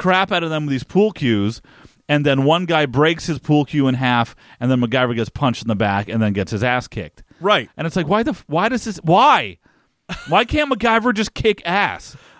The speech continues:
Speaker 2: Oh my God, that would have been a, uh, right, 'cause he then basically gets the shit kicked out of him. He gets a pule, pule cue, a pool cue off the back of the head. They drop him, and then, like, they basically knock him unconscious, and he's, like, laying face down over the side of a pool table.
Speaker 1: Right.
Speaker 2: As we cut to commercial, and these guys leave.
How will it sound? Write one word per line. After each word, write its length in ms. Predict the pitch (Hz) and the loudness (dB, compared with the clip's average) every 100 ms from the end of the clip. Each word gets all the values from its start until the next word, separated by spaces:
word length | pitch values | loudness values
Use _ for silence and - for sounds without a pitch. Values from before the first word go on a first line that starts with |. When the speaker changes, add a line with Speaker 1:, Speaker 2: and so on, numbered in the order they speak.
| _ | _
Speaker 2:
Oh 220 | - 170 160 | -2 0 2
my 140 | 131 | -2
God, 280 | 135 139 131 | 0 0 0
that 140 | 135 | -2
would 80 | 139 | -2
have 60 | 131 | -2
been 200 | 131 120 | -4 -4
a, 240 | 135 - | -10 -6
uh, 40 | 165 | -2
right, 300 | 202 160 - - | 0 0 -4 -12
'cause 140 | 180 | -12
he 80 | 170 | -10
then 240 | 165 190 170 | -2 -2 0
basically 500 | 180 175 180 160 147 | 0 0 0 -6 -2
gets 200 | 151 - | -2 -2
the 100 | 135 | -4
shit 260 | 185 175 | -2 -2
kicked 180 | 139 - | -6 -4
out 100 | 113 | -4
of 40 | 113 | -2
him. 40 | |
He 60 | 120 | -4
gets 120 | 104 | -6
a 60 | |
pule, 340 | - - 185 185 _ - | -4 0 0 0 _ -6
pule 300 | - 147 127 | -2 -2 -2
cue, 360 | - 117 101 95 - 131 - | -6 -6 -6 -10 -12 -14 -6
a 80 | 139 | -6
pool 300 | - 196 202 | 2 6 6
cue 240 | 143 202 185 | 4 2 2
off 160 | 160 151 | 2 0
the 80 | |
back 260 | 131 139 143 | -2 -2 0
of 20 | |
the 80 | 123 | -4
head. 520 | 120 180 175 156 147 147 _ _ _ - | -2 0 2 2 0 -6 _ _ _ -2
They 120 | 135 | -2
drop 380 | 143 160 151 160 | 2 2 2 0
him, 160 | 147 | -2
and 220 | 147 135 | -4 -4
then, 180 | 135 135 | -4 -2
like, 160 | 127 123 | -2 0
they 100 | 131 | 0
basically 420 | 131 135 147 135 | 2 0 0 -6
knock 260 | 127 127 127 | 0 0 0
him 80 | 123 | -2
unconscious, 600 | 117 - 127 120 131 - | -6 -2 -2 0 -2 -2
and 100 | 120 | -2
he's, 140 | 113 | -2
like, 180 | 123 113 | -2 -2
laying 300 | 117 120 120 | -2 -2 -2
face 280 | 113 123 120 | -2 -2 -2
down 240 | - 113 113 | -2 -2 0
over 240 | 110 113 | -2 -2
the 80 | 110 | -4
side 240 | - 107 | -2 -2
of 60 | 107 | -4
a 60 | 101 | -2
pool 220 | 127 123 | 0 0
table. 420 | - 104 98 98 | -2 -4 -4 -4
Speaker 1:
Right. 260 | 120 104 92 | -2 -2 -2
Speaker 2:
As 200 | 110 120 | -2 -2
we 100 | 113 | -2
cut 180 | 113 120 | -2 -2
to 60 | - | -4
commercial, 520 | - 135 135 139 123 | -4 0 0 0 -2
and 80 | 117 | -2
these 140 | 117 | -4
guys 240 | 113 104 101 | -4 -8 -4
leave. 440 | 127 127 110 - | 0 0 0 -4